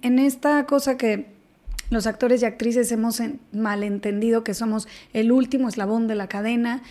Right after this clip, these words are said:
y yo soy un soldado y lo que hago es reproducir lo que quiere el director, el productor y el guionista, y entonces nuestra libertad creativa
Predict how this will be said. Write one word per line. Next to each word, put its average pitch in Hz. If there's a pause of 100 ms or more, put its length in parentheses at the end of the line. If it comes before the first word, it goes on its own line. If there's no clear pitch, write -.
(160)
y 214
yo 240
soy 254
un 240
soldado 226
y 233
lo 208
que 208
hago 214
es 226
reproducir 220
lo 220
que 208
quiere 214
el 208
director, 233
el 233
productor 208
y 220
el 208
guionista, 220 (400)
y 220
entonces 254 (300)
nuestra 254
libertad 247
creativa 269